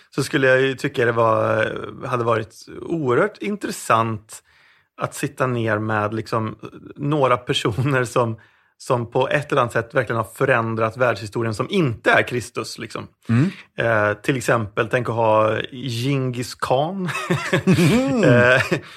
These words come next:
Speaker 1: och så har vi någon mer sån här världsförändare. Martin Luther, eh,
Speaker 2: Ja.
Speaker 1: säger vi. Det är ju ändå en extremt framstående. De två hade ju också varit en spännande kombo, så att säga.
Speaker 2: Riktigt bra kombo.
Speaker 1: Eh,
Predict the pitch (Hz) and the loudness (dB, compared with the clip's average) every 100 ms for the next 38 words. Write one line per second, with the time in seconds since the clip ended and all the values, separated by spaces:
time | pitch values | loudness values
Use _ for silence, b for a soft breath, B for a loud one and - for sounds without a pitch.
0 | B 113 _ 131 127 131 127 120 123 123 | B -20 _ 0 4 4 4 2 0 0
1 | 127 139 143 135 131 110 104 117 107 113 | 0 0 0 0 2 2 4 2 2 -2
2 | 110 113 120 131 131 135 143 143 143 123 | 0 2 2 -2 -4 2 2 2 2 2
3 | - _ - 156 156 - 123 120 120 - | -2 _ 2 2 2 -6 -4 0 0 0
4 | 82 76 123 117 135 117 120 120 120 120 | 0 0 -2 0 0 0 0 0 -2 -4
5 | 113 113 110 113 - - - 123 120 135 | -4 -6 -6 -8 -14 -16 -8 -6 -4 -4
6 | 110 104 113 123 135 175 175 170 185 170 | -6 -8 -8 -4 0 0 0 0 0 0
7 | 156 - 180 131 113 - 117 262 - - | -2 -2 -2 -2 -2 -2 -2 -2 0 2
8 | 196 208 110 123 135 160 - - 147 120 | 4 4 2 4 2 2 -2 0 2 4
9 | 101 - 107 101 98 101 110 110 107 104 | 4 2 -2 0 0 2 2 0 0 -2
10 | 104 | -2